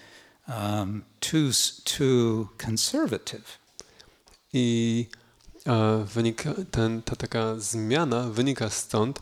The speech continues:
Speaker 2: że miała miejsce bardzo duża presja ze strony studentów na administrację, mająca na celu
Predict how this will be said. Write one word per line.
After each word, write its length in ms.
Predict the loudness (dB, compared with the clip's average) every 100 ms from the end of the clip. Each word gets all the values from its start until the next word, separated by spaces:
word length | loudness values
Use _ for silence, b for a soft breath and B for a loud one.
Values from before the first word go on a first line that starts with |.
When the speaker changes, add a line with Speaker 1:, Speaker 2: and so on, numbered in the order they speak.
| B B B _
Speaker 2:
że 240 | -2 0 0
miała 320 | 0 0 0
miejsce 480 | 0 -2 -4 -4 -2
bardzo 380 | -2 -2 -4
duża 260 | -6 -4 -4
presja 540 | -2 0 2 0 0
ze 120 | -2 -2
strony 400 | -2 -2 -2 -2
studentów 760 | -4 -4 -2 0 0 -4 -6
na 300 | -4 -2 -2
administrację, 960 | -2 -2 -2 -2 -4 -4 -4 -2 -2 -2 B B B B B -2
mająca 380 | 0 0 -2
na 140 | -2 -4
celu 380 | -2 0 0